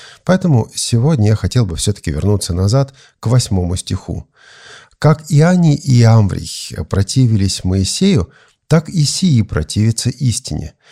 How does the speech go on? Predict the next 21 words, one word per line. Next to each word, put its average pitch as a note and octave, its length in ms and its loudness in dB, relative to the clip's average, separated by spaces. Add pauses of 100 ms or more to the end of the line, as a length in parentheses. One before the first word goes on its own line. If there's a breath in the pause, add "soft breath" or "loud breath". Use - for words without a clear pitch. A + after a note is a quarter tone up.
(160 soft breath)
Люди, B2+ 500 2
развращенные G2 960 2
умом, F2+ 500 -2 (380 loud breath)
невежды A#2+ 580 4
в B2 80 4
вере. G#2 440 -2 (420 loud breath)
Но A#2 160 6
они G3+ 180 4
немного D#3+ 480 2
успеют, - 640 -2 (340 soft breath)
ибо A2+ 200 0
их - 340 0
безумие A#2 640 2 (180)
обнаружится G2 800 -2
перед F#2+ 320 -6
всеми, F#2 560 -2 (240 soft breath)
как D#3 260 0
и B2+ 60 -2
с - 100 -6
теми E2 360 -4
случилось". - 760 -8